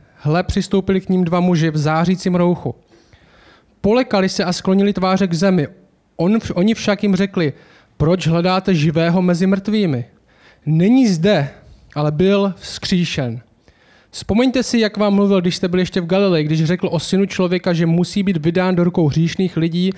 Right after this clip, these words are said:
být ukřižován a třetího dne vstát. I vzpomněli si na jeho slova. A když se vrátili od hrobky, oznámili toto všechno jedenácti i všem ostatním.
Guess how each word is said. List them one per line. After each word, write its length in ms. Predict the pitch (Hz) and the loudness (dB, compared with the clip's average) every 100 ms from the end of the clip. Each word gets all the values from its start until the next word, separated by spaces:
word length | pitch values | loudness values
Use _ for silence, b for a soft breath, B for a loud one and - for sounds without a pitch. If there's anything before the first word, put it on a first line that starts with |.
| B B B | B B B
být 180 | 170 - | -4 -2
ukřižován 640 | 185 214 190 196 190 196 | -4 0 2 2 2 0
a 80 | 160 | -4
třetího 400 | - 180 190 180 | -4 -4 0 -2
dne 140 | 170 175 | 0 -4
vstát. 560 | - 185 165 135 - - _ _ B B B B | -4 -4 -2 -4 -10 -20 _ _ B B B B
I 80 | 190 | -8
vzpomněli 580 | 190 - 233 254 247 220 | -6 -4 0 2 2 2
si 160 | - 185 | 0 -2
na 100 | 180 | 0
jeho 140 | 180 | -2
slova. 460 | - 190 180 127 120 _ - - _ B B B - | -2 -2 -2 -2 -8 _ -20 -20 _ B B B -4
A 60 | |
když 200 | 160 202 | -2 0
se 100 | - | 0
vrátili 520 | 180 175 196 208 226 | 0 0 -2 0 -2
od 140 | - 160 | 0 0
hrobky, 380 | 180 185 - 196 | 2 0 -2 -2
oznámili 520 | 185 180 202 202 202 | 0 0 0 0 0
toto 180 | 180 170 | 0 0
všechno 400 | 185 175 196 175 | -2 -2 0 2
jedenácti 560 | 175 185 180 175 - | 2 2 0 -2 -4
i 80 | 160 | -6
všem 260 | - 190 180 | -2 -2 -2
ostatním. 560 | - 170 165 135 117 | -2 -4 -2 -4 -4